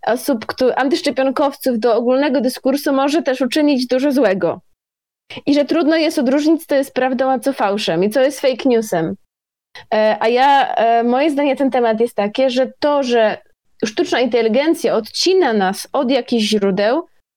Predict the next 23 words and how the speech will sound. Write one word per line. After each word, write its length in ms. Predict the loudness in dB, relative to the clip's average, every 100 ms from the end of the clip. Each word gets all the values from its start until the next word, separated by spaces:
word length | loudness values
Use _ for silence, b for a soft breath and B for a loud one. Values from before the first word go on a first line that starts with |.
| _ -2
nie 160 | 0
przybliży 460 | 0 0 2 2 2
nas 200 | 2 2
do 100 | 0
tego, 440 | -2 -2 -2 -4 -4
bo 180 | -2
moim 380 | 0 2 2 2
zdaniem 480 | 2 0 2 0 -2 0
jedyna 500 | 0 2 2 2 2
droga 560 | 0 0 0 0 -2 -6 b b _ _ -4
odróżniania 840 | -2 0 2 2 2 2 0 0
fake 260 | 0 -2 0
newsów 540 | 0 0 0 0 -2 -8 b b
to 80 | -6
jest 80 | -4
po 60 | 0
pierwsze 260 | 0 0
dostęp 400 | 0 0 0 2
do 120 | 0
wszystkich 480 | -2 -2 -2 -2 0
możliwych 520 | 0 0 0 0 2 0
źródeł, 440 | 0 0 0 2
nieograniczony, 1000 | 2 2 2 2 0 -2 -2 0 0 0